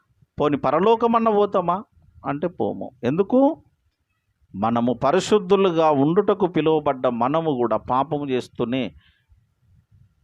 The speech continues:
ఉంటున్నాము. అన్యులకు మనకేమీ తేడా లేదు.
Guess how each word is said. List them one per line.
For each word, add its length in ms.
ఉంటున్నాము. 640
అన్యులకు 440
మనకేమీ 540
తేడా 240
లేదు. 300